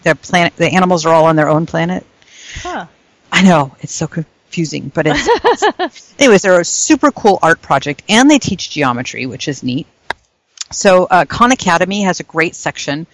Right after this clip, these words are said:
Speaker 1: um, devoted to it, um, and they're based on the videos from Vihart, V I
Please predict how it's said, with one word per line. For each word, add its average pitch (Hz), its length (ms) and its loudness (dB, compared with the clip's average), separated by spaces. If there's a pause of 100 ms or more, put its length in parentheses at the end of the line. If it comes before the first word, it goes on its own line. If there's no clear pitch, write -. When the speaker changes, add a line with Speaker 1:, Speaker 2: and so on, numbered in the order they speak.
(400)
Speaker 1:
um, 151 360 2
devoted 156 440 0
to 151 220 -6
it, 165 300 -2
um, 151 380 0
and 175 140 2
they're 175 80 6
based 175 420 0
on 160 300 2
the 151 200 2
videos 170 460 2
from 151 200 -2
Vihart, 156 680 0 (140)
V 165 240 -2
I 139 360 0